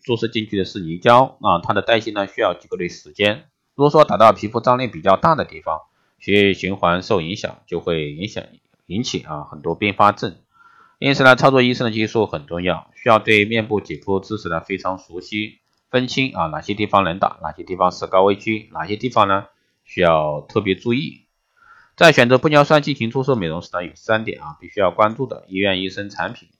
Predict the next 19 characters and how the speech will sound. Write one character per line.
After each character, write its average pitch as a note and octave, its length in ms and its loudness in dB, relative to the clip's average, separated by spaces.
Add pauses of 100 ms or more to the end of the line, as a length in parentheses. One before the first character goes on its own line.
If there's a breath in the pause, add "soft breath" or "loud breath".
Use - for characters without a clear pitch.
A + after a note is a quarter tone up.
(440)
那 A#2+ 160 8
为 D#3 140 4
你 A#2 100 0
注 A#2+ 160 -2
射 B2+ 80 2
的 A2+ 80 6
人 F2 120 0
呢， F2+ 120 -2
必 F2+ 160 -4
须 G2 180 -4
具 G2 160 -4
有 D#2+ 180 -4
医 G2+ 120 -14
疗 F2+ 160 4
资 G#2 140 -14
格 F2+ 120 -2
的 F2+ 80 -4
医 G2 160 -8
生， A2 300 -4